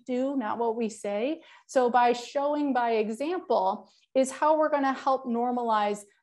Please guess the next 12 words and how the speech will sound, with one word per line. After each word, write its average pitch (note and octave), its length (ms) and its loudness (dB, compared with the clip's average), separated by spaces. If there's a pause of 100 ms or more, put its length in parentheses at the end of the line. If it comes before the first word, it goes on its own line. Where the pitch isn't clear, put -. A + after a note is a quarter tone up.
those A#3 200 -2
conversations A#3+ 960 0
about G#3+ 320 0
how A#3 320 -2
we're A#3 140 2
feeling. A#3+ 340 -4
'Cause B3+ 180 -6
sometimes F#4 440 -2 (280)
it's C#4 200 0
not, B3+ 300 0 (140)
you B3+ 140 0
know, G#3+ 420 2